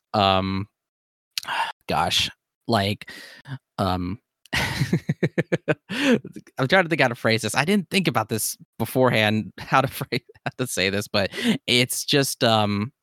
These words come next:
<sighs> a really good, like, uh, look into, like, um,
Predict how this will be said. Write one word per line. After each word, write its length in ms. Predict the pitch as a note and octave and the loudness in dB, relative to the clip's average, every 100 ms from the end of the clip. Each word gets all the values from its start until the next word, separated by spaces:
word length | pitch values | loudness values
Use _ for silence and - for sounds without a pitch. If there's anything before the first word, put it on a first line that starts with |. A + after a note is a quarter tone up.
| _ _ _ _ _ _ _ - | _ _ _ _ _ _ _ -6
<sighs> 380 | - - - | -4 -6 -8
a 60 | D3 | -2
really 200 | C#3+ D#3+ | 2 2
good, 180 | D#3 D3+ | 2 2
like, 320 | C#3+ C3+ - | 4 2 0
uh, 240 | B2 B2 A#2+ | 2 4 4
look 260 | B2 B2 | 2 2
into, 300 | C3 B2 B2 | 2 2 2
like, 260 | A#2+ G#2+ G2+ _ - - _ _ | 4 2 0 _ -20 -20 _ _
um, 560 | - G#2 G2+ G2+ G2+ A2 | -2 2 2 2 -2 -4